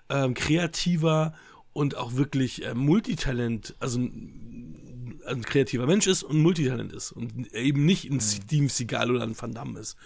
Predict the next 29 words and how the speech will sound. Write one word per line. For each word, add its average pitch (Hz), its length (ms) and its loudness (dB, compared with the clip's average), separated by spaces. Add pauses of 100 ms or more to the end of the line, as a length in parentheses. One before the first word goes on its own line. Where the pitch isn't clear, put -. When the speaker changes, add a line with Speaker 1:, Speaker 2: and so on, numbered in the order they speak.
(300)
Speaker 1:
Und 127 60 -4
deswegen 147 220 4
ist 147 80 4
es - 40 2
schade, 160 360 4
dass, 117 260 -4
dass, - 300 -2
dass, - 240 -2 (280)
dass - 160 -2
er 135 140 4
quasi 139 420 0
ja 135 320 2 (180)
auch 139 140 -4
nicht 143 160 4
so 127 480 -2
komplett 156 360 -4
so 120 160 -2
wahrgenommen 117 500 -2
wird 113 160 -8
von, 123 300 -8 (240)
sagen 127 180 -2
wir 123 40 0
mal, 120 100 0
von 117 120 -2
der 113 80 0
breiten 107 300 -4
Masse, 123 280 -4
besonders 120 500 -2
natürlich, 123 440 -4